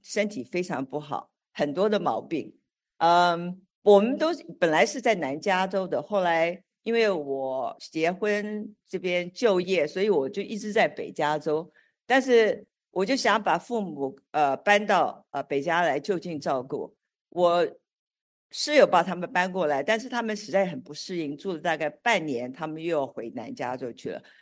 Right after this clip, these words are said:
所以碰到这种情况，我是非常没有办法，我只好南加北加一直的来回，就是发-，大-，大约大概百分之五十时间都在南加照顾，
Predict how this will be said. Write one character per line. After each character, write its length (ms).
所 160
以 340
碰 100
到 140
这 100
种 140
情 180
况， 300
我 160
是 460
非 160
常 180
没 80
有 80
办 300
法， 180
我 140
只 160
好 340
南 260
加 240
北 220
加 260
一 180
直 220
的 120
来 220
回， 280
就 180
是 100
发-， 260
大-， 220
大 260
约 160
大 160
概 320
百 120
分 160
之 120
五 120
十 160
时 140
间 180
都 120
在 160
南 280
加 200
照 260
顾， 300